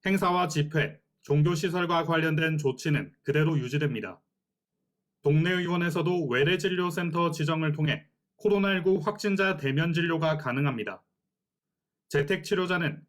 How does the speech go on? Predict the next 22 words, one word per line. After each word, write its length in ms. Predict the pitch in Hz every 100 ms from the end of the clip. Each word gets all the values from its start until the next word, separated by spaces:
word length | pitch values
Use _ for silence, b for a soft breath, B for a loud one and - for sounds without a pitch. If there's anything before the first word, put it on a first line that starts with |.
| _ _
격리 320 | 143 151 180
중에도 400 | 185 180 175 185
사전 400 | 185 190 190 190
예약을 340 | 180 175 170 165
통해 360 | 160 139 - - _ _
가까운 480 | 143 143 175 185 175
외래진료센터에서 1300 | 123 139 175 165 156 160 160 151 160 147 135 - - _ _ -
대면 320 | 139 165 175
진료를 420 | 170 170 165 165
받을 260 | 151 139 147
수 160 | -
있습니다. 560 | 143 - 127 107 98 - _ _ _ _ _ _ _ _ _ _ _
사월 400 | - 185 185 196
십일 280 | 196 196 190
일부터는 580 | 190 180 165 165 147 - _ _ _
전국 420 | - 156 165 185 -
보건소 500 | 139 165 175 185 175
선별진료소와 1040 | 180 175 175 170 165 156 147 156 113 - _ _ _ -
임시 340 | 139 147 180
선별검사소에서 1160 | 156 202 190 185 - 127 127 160 165 160 175 170
무료로 460 | 131 139 170 170
시행되던 640 | 165 170 160 151 147 123